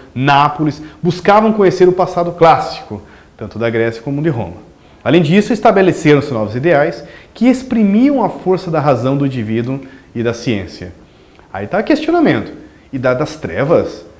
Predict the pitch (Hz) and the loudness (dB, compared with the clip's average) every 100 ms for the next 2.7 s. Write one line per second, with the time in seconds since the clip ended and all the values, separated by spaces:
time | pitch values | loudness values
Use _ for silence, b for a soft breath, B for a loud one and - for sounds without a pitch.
0 | b - - - 285 139 107 - - - | b -18 -12 -2 4 4 4 -2 -10 -14
1 | 85 - b b b - 311 269 139 135 | -16 -18 b b b -6 -2 0 4 4
2 | 113 110 117 131 120 98 92 | 2 0 2 2 2 -2 -4